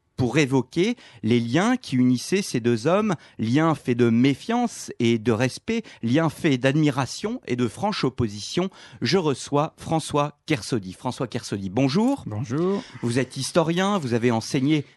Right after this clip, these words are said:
Speaker 1: à l'université d'Oxford, pardon, vous êtes professeur émérite à Paris un, euh, l'université Panthéon-Sorbonne, et vous venez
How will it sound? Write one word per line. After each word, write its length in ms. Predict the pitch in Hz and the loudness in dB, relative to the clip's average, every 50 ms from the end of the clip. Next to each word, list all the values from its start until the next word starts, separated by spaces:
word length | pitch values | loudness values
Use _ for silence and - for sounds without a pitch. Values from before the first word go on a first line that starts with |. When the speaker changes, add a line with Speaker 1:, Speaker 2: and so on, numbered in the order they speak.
| _ | _
Speaker 1:
à 160 | - - 110 | -6 -4 -2
l'université 680 | 110 113 117 120 120 120 117 107 - - 113 101 - 120 | 0 0 0 2 2 0 0 -2 -4 -10 -8 0 0 0
d'Oxford, 920 | 107 104 143 131 - - - - - - - - 196 202 233 262 254 202 | 2 2 0 -2 -2 -10 -16 -16 -16 -14 -6 0 2 2 2 2 0 -2
pardon, 500 | - - 127 131 147 196 226 240 240 220 | -4 -2 -2 0 0 0 -2 -2 -2 -2
vous 160 | 165 120 110 113 | -4 -2 -2 -4
êtes 100 | 113 - | -4 -2
professeur 460 | - 151 127 139 135 - - 208 170 | -2 -2 0 0 -2 0 0 0 0
émérite 380 | 127 120 120 120 156 196 - | 2 2 2 2 0 -2 -4
à 80 | 143 117 | -6 -6
Paris 420 | - - 131 117 123 123 127 151 | -4 -4 -4 -2 -2 -4 -2 -2
un, 160 | 180 202 233 254 - - - - - - - | 0 0 0 -2 -4 -10 -20 -20 -14 -6 -2
euh, 200 | 107 113 113 113 | 0 0 2 2
l'université 600 | 113 107 107 110 107 113 110 - - - - 123 | 0 0 0 0 0 -2 -4 -4 -10 -6 -6 -4
Panthéon-Sorbonne, 840 | - 110 101 - 113 110 101 - - 110 110 123 151 190 214 233 247 - - - - - - | -4 -4 -6 -4 -4 -4 -4 -2 -2 -2 0 0 0 0 0 -2 -6 -8 -12 -20 -18 -8 -2
et 120 | - 151 | -2 0
vous 200 | 160 185 208 202 | 0 0 -4 -2
venez 480 | 175 160 175 165 190 226 262 262 240 | 2 2 2 2 2 0 0 -2 -6